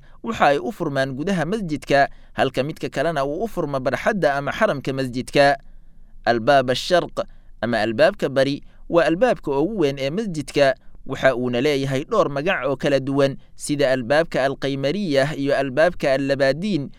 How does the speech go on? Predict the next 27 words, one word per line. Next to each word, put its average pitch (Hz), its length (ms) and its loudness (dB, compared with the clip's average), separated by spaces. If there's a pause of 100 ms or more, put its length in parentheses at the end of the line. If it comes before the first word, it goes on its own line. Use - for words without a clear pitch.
(160)
Sidoo 135 320 0
kale, 131 200 2
waxaa 135 300 2
albaabkan 139 500 2
loogu 139 280 -2
yeeraa 135 340 2
Baabu 139 340 2
Saacaat. 147 760 2 (240)
Albaabkan 135 560 2
ayaa 151 340 2
ah 135 180 6 (300)
mid 233 180 -6
aad 247 200 0
u 247 40 -4
ballaaran, 139 600 4 (280)
dhanka 139 240 -4
kalena 151 380 -2
aad 196 200 0
u 233 60 -6
qurxoon 143 500 0
oo 135 120 0
ay 135 100 0
ku 208 120 -8
xardhan 196 380 -4
yihiin 175 300 -4
farshaxanno 143 560 -6
diineed 143 560 0